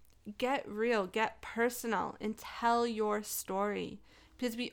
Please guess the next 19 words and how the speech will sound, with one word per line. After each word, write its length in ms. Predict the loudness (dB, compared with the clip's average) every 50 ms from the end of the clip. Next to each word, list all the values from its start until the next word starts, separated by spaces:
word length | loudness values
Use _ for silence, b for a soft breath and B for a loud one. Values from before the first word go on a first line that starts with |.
| 2 6
all 300 | 8 10 10 10 8 6
have 160 | 4 4 2
a 60 | 0
story. 680 | -2 -4 -8 -4 -2 0 2 2 2 2 2 0 -2 -2
We 160 | -4 -6 -8 -2 2
all 260 | 6 8 8 8 8
have 200 | 6 2 0 0
a 120 | 0 0 -2
reason 580 | -2 -2 -2 -2 -2 -2 -4 -6 -6 -6 -8 B B B B B B B
as 200 | 0 0 0 0 0
to 240 | 0 0 0 0 0
why 520 | 2 4 6 8 8 8 6 6 4 4 2
we 140 | 0 -2 2
decided 420 | 2 0 2 2 2 2 2 2 -2
to 100 | -4 -6
start 260 | -2 0 2 2 2
our 120 | 2 0
blog. 420 | 0 2 2 4 4 2 0 -6 -10 -16 -20 b b b b b b b b
And 160 | -4 -4